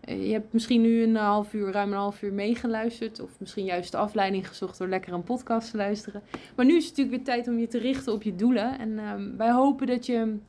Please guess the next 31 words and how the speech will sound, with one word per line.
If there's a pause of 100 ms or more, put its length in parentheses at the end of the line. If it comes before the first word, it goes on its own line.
(220)
met
onze
woorden
en
met
onze, (360)
ja,
verdiepingen
over
succes
en
passie
gewoon (300)
meer,
eh, (280)
boodschap
nog
weer
hebt
voor
jouw
passies
en
jouw
succes. (840)
En
je
weet
het, (120)
we
blijven